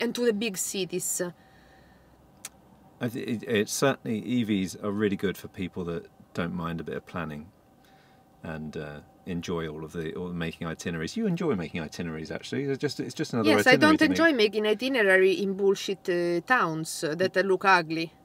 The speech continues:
Speaker 2: Yeah, but you can. There are, uh, there are plenty of places you can stop, um, on a scenic route that have,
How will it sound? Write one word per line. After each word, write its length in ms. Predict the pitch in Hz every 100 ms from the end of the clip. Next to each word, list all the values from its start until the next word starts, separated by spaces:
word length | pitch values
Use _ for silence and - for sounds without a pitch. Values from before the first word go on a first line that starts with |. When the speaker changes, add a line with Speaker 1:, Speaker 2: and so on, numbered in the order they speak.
| _ _ -
Speaker 2:
Yeah, 80 | -
but 160 | 90
you 100 | 101
can. 320 | - 101 98
There 160 | - 107
are, 60 | 104
uh, 560 | - - 78 - - - -
there 180 | 104 101
are 80 |
plenty 380 | 101 120 107 101
of 160 | 92 -
places 400 | 107 98 95 85
you 80 | 90
can 180 | 90
stop, 420 | 80 - 85 - - - - - -
um, 220 | 92 95 107
on 80 |
a 100 | 95
scenic 460 | 87 - 104 87 -
route 240 | 92 80 104
that 120 | -
have, 320 | 101 92 92